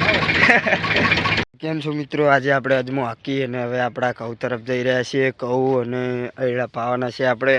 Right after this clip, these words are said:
આજે એરડા પાવાના છે. એરડા બેરડા પઈ અને પછી પાછું સાંજે એમનું અજમો હાંકવા જવાનું છે કાલે, આજે. તો આપણે ખેતરે પહોંચી ગયા છે. આપણે લબડીએ પોણી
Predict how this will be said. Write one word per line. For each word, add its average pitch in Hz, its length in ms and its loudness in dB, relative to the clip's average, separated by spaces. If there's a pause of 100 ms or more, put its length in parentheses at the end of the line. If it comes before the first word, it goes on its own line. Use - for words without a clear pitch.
આજે 123 200 -2 (400)
એરડા 131 220 0
પાવાના 127 420 0
છે. 135 160 -2 (760)
એરડા 127 280 2
બેરડા 127 280 2
પઈ 131 220 2 (120)
અને 123 160 -4 (100)
પછી 127 240 -4 (100)
પાછું 123 280 -4
સાંજે 127 380 -2 (120)
એમનું 131 300 -2
અજમો 131 260 -6
હાંકવા 127 240 -6
જવાનું 131 340 -2
છે 151 120 0
કાલે, 139 260 0 (220)
આજે. 135 200 -4 (1500)
તો 170 80 -4
આપણે 156 320 4
ખેતરે 147 540 4
પહોંચી 127 400 0
ગયા 135 300 6
છે. 143 120 4 (480)
આપણે 123 320 -6
લબડીએ 131 340 0
પોણી 131 440 0